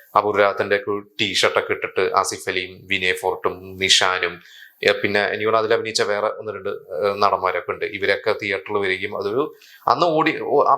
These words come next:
പ്രേക്ഷകർക്കും ഇന്നത്തെ പോലെയല്ലല്ലോ, ഇവരന്നത്തെ വലിയ താരങ്ങളല്ലാത്തതുകൊണ്ട് ഒരു സാധാരണക്കാരെ പോലെ ഇവര് വന്ന് തിയേറ്ററിൽ ഇരുന്ന് കണ്ട്, ഏർ, ഓഡിയൻസിന്റെ പൾസ് അറിഞ്ഞ്. ഇതേപോലെ തന്നെയായിരുന്നു മലർവാടി. മലർവാടി എറണാകുളം പത്മ തിയേറ്ററിലാണ് അന്ന് റിലീസ് ചെയ്തത്. പത്മ തിയേറ്ററിൽ ആ സിനിമ കാണാൻ ഇവരെല്ലാരും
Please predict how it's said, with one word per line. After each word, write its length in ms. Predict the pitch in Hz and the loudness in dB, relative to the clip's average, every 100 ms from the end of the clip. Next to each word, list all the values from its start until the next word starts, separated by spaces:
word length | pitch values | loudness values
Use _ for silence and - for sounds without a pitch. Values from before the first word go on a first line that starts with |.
| - | 2
പ്രേക്ഷകർക്കും 840 | 147 156 165 160 160 175 165 - | 2 2 -2 -4 -6 -8 -10 -14
ഇന്നത്തെ 420 | 147 147 156 151 170 | -12 0 0 2 2
പോലെയല്ലല്ലോ, 580 | 170 156 - 107 98 | 2 2 2 0 -2
ഇവരന്നത്തെ 440 | 98 117 127 127 127 | -4 -2 -2 -4 -6
വലിയ 200 | 131 123 | -4 0
താരങ്ങളല്ലാത്തതുകൊണ്ട് 920 | 127 113 117 120 123 117 113 117 113 113 117 - - | 2 2 0 -2 -4 -2 -2 -4 -4 -2 -4 -10 -14
ഒരു 260 | 107 107 - | -6 -6 -4
സാധാരണക്കാരെ 800 | - 110 107 107 107 - 107 107 107 | 4 4 4 2 2 4 2 2 0
പോലെ 180 | 107 107 | 0 0
ഇവര് 140 | 104 | -2
വന്ന് 220 | 104 104 101 | -4 -4 -6
തിയേറ്ററിൽ 400 | 104 101 98 107 | -2 -2 -2 0
ഇരുന്ന് 240 | 107 101 | 2 0
കണ്ട്, 440 | 101 101 98 98 - - - - - - | 0 0 0 -2 -2 -8 -20 -20 -18 0
ഏർ, 200 | 110 104 | 4 6
ഓഡിയൻസിന്റെ 600 | 104 101 104 104 104 104 | 4 4 4 4 0 2
പൾസ് 360 | 104 107 95 - | 4 4 2 0
അറിഞ്ഞ്. 220 | 101 98 | 0 0
ഇതേപോലെ 540 | 101 117 139 143 143 139 | -6 2 4 6 2 0
തന്നെയായിരുന്നു 400 | 139 139 147 135 | -6 -6 0 0
മലർവാടി. 380 | 110 95 90 87 | 0 -2 -4 -2
മലർവാടി 420 | 92 101 107 110 | -4 -2 -2 0
എറണാകുളം 360 | 117 113 113 117 | 0 -2 -4 -2
പത്മ 300 | 104 - 110 | -4 -4 -6
തിയേറ്ററിലാണ് 440 | 113 113 117 110 104 | -2 -4 0 0 0
അന്ന് 360 | 101 101 - | -4 -8 -6
റിലീസ് 260 | 92 87 85 | -6 -4 -6
ചെയ്തത്. 240 | - 82 | -6 -4
പത്മ 300 | - 95 107 107 | -2 0 0 0
തിയേറ്ററിൽ 260 | 110 113 | -2 0
ആ 40 | 113 | 0
സിനിമ 340 | 110 104 104 | 0 -2 -2
കാണാൻ 300 | 107 104 104 107 | 0 -2 -4 -8
ഇവരെല്ലാരും 560 | 101 101 95 98 98 | -2 0 2 0 -2